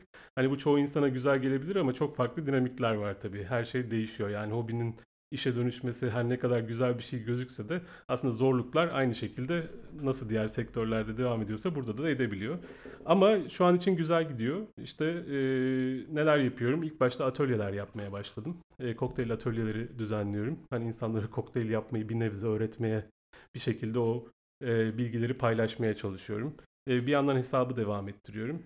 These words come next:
E, bir yandan da işte sektörde neler yapılabilir diye açıkçası devamlı işte bir arayış içerisindeyim. Podcast da aslında bu projelerden bir tanesi.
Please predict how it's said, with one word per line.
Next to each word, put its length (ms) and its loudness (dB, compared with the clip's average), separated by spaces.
E, 360 0
bir 60 -4
yandan 400 0
da 100 0
işte 320 -2
sektörde 520 -2
neler 260 4
yapılabilir 580 -4
diye 140 -4
açıkçası 540 -8
devamlı 400 4
işte 260 -4
bir 200 0
arayış 320 2
içerisindeyim. 600 -6
Podcast 420 0
da 60 2
aslında 640 -4
bu 220 0
projelerden 840 0
bir 100 -6
tanesi. 500 -4